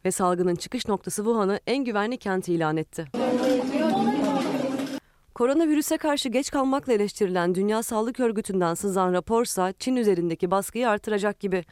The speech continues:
Rapora göre Pekin, virüsle ilgili ulaştığı ilk bulguları örgütle geç paylaştı.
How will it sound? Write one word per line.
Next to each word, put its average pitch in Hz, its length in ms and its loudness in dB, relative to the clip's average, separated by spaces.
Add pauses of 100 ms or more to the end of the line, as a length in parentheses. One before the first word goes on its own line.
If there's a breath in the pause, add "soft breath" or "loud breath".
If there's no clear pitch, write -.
(160 soft breath)
Rapora 202 340 2
göre 190 220 4
Pekin, 220 480 0
virüsle 269 340 0
ilgili 190 240 2
ulaştığı 180 360 0
ilk - 240 -6
bulguları 180 420 2
örgütle 185 460 0
geç 190 220 -2
paylaştı. 175 560 0